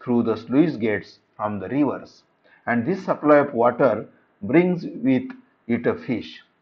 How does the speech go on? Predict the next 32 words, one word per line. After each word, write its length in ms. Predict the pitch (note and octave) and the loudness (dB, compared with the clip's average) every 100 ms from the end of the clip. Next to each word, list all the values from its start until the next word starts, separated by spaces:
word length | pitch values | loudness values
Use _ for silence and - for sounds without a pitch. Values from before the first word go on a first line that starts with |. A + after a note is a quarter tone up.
| - | -8
This 200 | A#2+ A#2+ | -6 -6
supply 340 | A2 A2 C#3+ | -6 2 6
of 160 | C3 G#2 | 6 4
water, 360 | G#2 G#2 F3+ A3 | -2 0 -2 -2
that 120 | A#2 | -4
is 120 | A#2+ | -4
riverine 440 | A2+ A#2+ B2 B2+ B2+ | -2 0 2 2 2
water 500 | A#2 A#2 C#3 G#2+ - _ _ | 0 2 0 0 -8 _ _
or 120 | A2 A2+ | -2 0
the 120 | G#2+ | 0
river 280 | A#2 C3+ C#3 | 2 4 4
water, 280 | B2 C3 B2 | 4 2 -2
can 200 | B2 A#2 | -2 -2
also 300 | A2+ - D#3+ | -4 -6 0
be 140 | D3+ | 2
used, 360 | B2+ A#2+ B2 A#2+ - _ _ _ | 2 2 -2 -6 -16 _ _ _
uh, 300 | A2+ A2+ A2 A2 | 2 4 4 2
for 220 | A#2+ A#2 | 2 2
the, 280 | A#2 G#3 B3 - - _ - | 2 0 -2 -8 -20 _ 2
uh, 240 | A2 G#2+ - | 4 4 2
filling 380 | B2 E3+ F#3+ F#3 | 2 4 2 2
of 280 | A#2 A2+ - - _ - | 2 2 -2 -16 _ -2
the 160 | A#2+ | -2
estuarine 560 | A#2+ - C3+ C3+ B2+ A#2 | 0 0 0 2 0 -2
ponds 500 | A#2+ F#2 D3+ - - _ _ _ _ - | -2 -2 -6 -10 -20 _ _ _ _ -4
and, 300 | A2 A#2 A#2 | -2 0 2
uh, 140 | A2+ | 2
can 280 | A2+ A#2+ A#2+ | 2 0 0
be 100 | A#2 | 0
used 320 | A#2 D#3 D3 - | 2 2 0 0
for 220 | A2 A2 | 0 2
the 300 | F3+ B3+ | 0 -2